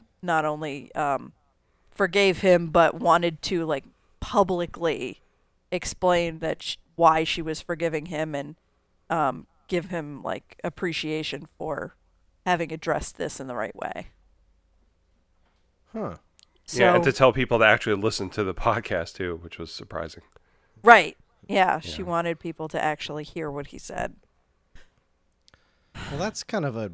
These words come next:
Speaker 2: a good outcome to a horrible situation. That's nice to hear. Um,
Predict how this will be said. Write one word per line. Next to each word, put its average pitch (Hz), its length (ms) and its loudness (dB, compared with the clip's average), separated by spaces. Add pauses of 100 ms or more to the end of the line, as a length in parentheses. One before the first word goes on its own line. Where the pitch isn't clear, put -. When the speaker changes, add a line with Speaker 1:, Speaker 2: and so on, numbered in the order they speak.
Speaker 2:
a 120 140 -8
good 127 260 -4
outcome 113 580 -4
to 117 440 -4
a 110 100 -10
horrible 113 400 -4
situation. 107 640 -8
That's - 260 -14 (120)
nice 95 240 -10
to - 80 -14
hear. 92 340 -10 (720)
Um, 87 320 -10